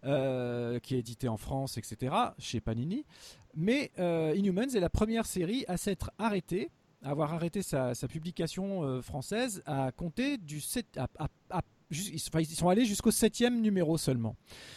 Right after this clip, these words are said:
Donc, c-, ça veut, moi j'aimais bien. Il y avait, alors certaines séries du coup ont été replacées dans le, dans le, dans le fascicule X-Men de manière à p-, continuer à poursuivre, euh, les histoires, les intrigues en cours, et cetera. Mais ça n'a pas rencontré le, le public déjà dans les comics.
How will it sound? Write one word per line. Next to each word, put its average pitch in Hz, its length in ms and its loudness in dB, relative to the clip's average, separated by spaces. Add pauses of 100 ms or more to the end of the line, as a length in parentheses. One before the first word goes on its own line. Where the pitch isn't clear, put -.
(160)
Donc, 190 320 6
c-, 202 220 0
ça 220 200 8
veut, 202 120 2 (160)
moi 214 160 8
j'aimais 220 240 8
bien. 180 260 6
Il 254 80 6
y - 20 10
avait, 156 140 8
alors 165 160 2
certaines 226 320 8
séries 226 300 6
du 202 100 4
coup 220 140 4
ont 214 100 10
été 190 160 8
replacées 202 680 8
dans 185 200 4
le, 160 420 6
dans 156 200 2
le, 151 360 4
dans 151 100 2
le 156 60 2
fascicule 175 420 0
X-Men 185 420 2
de 165 60 4
manière 151 260 4
à 143 120 4
p-, - 60 -14 (300)
continuer 170 400 2
à 165 100 6
poursuivre, 151 500 0
euh, 131 100 6 (400)
les 147 200 6
histoires, 175 360 8
les 147 160 4
intrigues 156 260 4
en 156 100 6
cours, 190 220 4
et 156 60 6
cetera. 165 440 4
Mais 185 280 4 (180)
ça - 180 6
n'a 185 140 8
pas 247 120 8
rencontré 226 480 6
le, 190 240 10
le 170 100 8
public 143 540 -4 (120)
déjà 208 320 10
dans 196 120 8
les 180 100 8
comics. 143 340 4